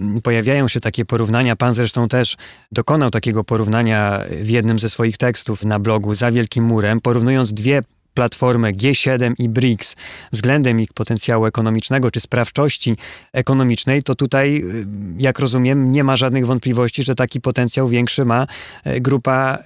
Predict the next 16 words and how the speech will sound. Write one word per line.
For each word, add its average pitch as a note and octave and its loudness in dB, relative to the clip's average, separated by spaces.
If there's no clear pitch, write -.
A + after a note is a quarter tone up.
G C#3 2
siedem, A2 0
bo C3 2
na D3+ 0
przykład C3+ -2
w - -16
kontrze B2+ 0
można C3+ 0
by B2 -2
powiedzieć, A#2+ 0
że B2+ -2
chińska C3+ -2
gazeta G#2+ 0
partyjna G#2+ -2
Global A2 2
Times G#2+ -2